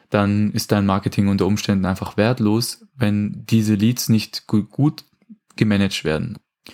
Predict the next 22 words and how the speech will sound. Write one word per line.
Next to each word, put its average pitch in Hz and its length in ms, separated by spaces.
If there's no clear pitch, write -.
Also 101 320
die 107 320
Generierung 123 540
von 113 140
Leads 123 540
ist - 480
ab - 260
einem 107 220
gewissen 104 320
Punkt 139 380
nur 131 140
mit 131 120
einer 113 180
durchdachten 104 500
Lead-Nurturing-Strategie 101 1040
wirklich 107 340
effektiv - 640
und 104 400
sorgt 107 440
für 107 100
langfristige 101 680
Umsatzsteigerung. 98 920